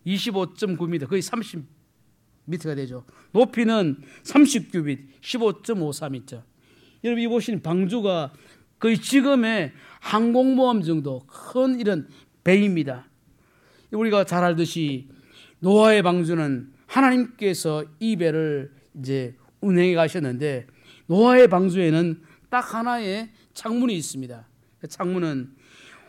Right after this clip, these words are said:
오늘 세로 한 규빗, 가로 한 규빗, 오늘로 치면은 사십오 센치 곱하기 사십오 센치. 우리 성경을 핀 요것보다 조금 더 큰 창이 하나가 있었는데, 하나님께서 방주를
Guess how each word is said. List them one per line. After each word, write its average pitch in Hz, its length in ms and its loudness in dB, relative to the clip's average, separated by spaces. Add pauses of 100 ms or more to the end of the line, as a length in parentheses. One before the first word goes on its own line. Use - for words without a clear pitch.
(340)
오늘 233 560 2 (340)
세로 226 600 4
한 202 300 -2
규빗, 175 400 0 (320)
가로 175 240 4
한 175 240 2
규빗, 139 400 -4 (400)
오늘로 233 260 0
치면은 165 440 -4 (180)
사십오 185 580 -4
센치 175 280 -6
곱하기 165 540 -4 (200)
사십오 170 500 -2
센치. 135 520 -8 (440)
우리 196 80 -6
성경을 254 480 0
핀 202 340 -6 (240)
요것보다 214 480 2
조금 220 520 2
더 240 100 0
큰 254 320 -4 (300)
창이 254 280 0
하나가 180 280 0
있었는데, 127 540 -8 (1080)
하나님께서 277 680 2
방주를 175 680 -2